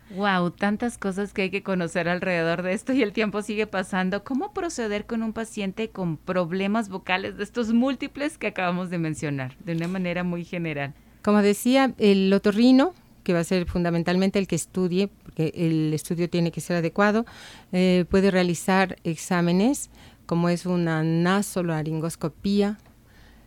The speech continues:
Speaker 2: o una estroboscopía. En lo que vamos a tener un, el estudio anatómico, anatómico y funcional de las cuerdas con estos exámenes.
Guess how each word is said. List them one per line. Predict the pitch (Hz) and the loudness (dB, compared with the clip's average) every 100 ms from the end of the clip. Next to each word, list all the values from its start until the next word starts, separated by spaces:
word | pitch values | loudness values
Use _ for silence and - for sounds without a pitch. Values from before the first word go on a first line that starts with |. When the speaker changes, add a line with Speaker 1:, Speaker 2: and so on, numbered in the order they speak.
| _ - _ _ | _ -20 _ _
Speaker 2:
o | - 175 | -2 2
una | 180 175 | 2 2
estroboscopía. | - 175 160 - 180 - 226 233 233 - - | 2 0 0 0 -2 0 2 2 2 -2 -8
En | - 185 180 180 185 | 0 2 4 4 4
lo | 185 | 2
que | 202 | 2
vamos | 208 214 | 2 2
a | 220 | 0
tener | 202 190 202 196 - | 2 4 4 2 0
un, | 180 175 | 0 0
el | 151 175 165 156 156 151 151 - | 0 0 0 0 0 -2 -4 -8
estudio | 175 - 214 214 - | -8 0 4 4 4
anatómico, | 175 156 233 262 202 - 165 - - - - _ _ _ _ - | 2 2 4 6 6 2 -4 -6 -20 -20 -20 _ _ _ _ -6
anatómico | 160 160 - 170 190 - 220 - | -4 -2 -2 -2 -2 -2 -2 0
y | 214 | 0
funcional | - 247 - 175 170 233 214 | 2 0 0 0 2 2 2
de | |
las | 151 147 | 0 -4
cuerdas | - 156 143 - - - _ _ - - _ | -2 -2 -2 -8 -14 -14 _ _ -20 -20 _
con | 170 170 | -2 -2
estos | - 165 | -2 -4
exámenes. | 165 - 165 151 147 147 - | -4 -4 -2 0 0 -2 -6